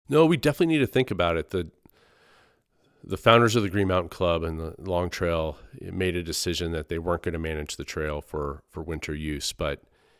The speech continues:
it definitely is used for, for winter use. And the club's always been pro winter use. And you'll, you know, I was just looking at the numbers today, and you're probably looking at five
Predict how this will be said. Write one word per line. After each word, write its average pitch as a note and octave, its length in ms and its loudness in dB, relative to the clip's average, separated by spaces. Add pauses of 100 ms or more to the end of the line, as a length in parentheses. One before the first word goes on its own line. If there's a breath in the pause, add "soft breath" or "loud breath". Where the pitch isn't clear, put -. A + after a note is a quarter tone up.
(160)
it F#2 160 -6
definitely G2+ 380 0
is D#2 120 -6
used F#2 320 -2
for, C#2+ 380 -8
for F2 140 -10
winter D#2+ 240 -8
use. D2+ 240 -6
And F2+ 60 -8
the D2 40 -6
club's G#2+ 280 0
always F2+ 240 4
been D2+ 140 -6
pro F#2 380 2
winter D#2+ 300 -4
use. D#2+ 380 -4
And D2+ 440 -8
you'll, E2+ 460 -6 (680 soft breath)
you F#2 80 -2
know, F2+ 60 4
I - 20 8
was A2 120 4
just G#2+ 120 -2
looking G#2+ 180 0
at - 80 0
the F2+ 60 -6
numbers F2 360 -2
today, E2+ 560 -2
and F2+ 160 -6
you're G2+ 100 0
probably C3 320 6
looking G2+ 320 2
at E2+ 260 -2 (1500)
five F#2+ 600 2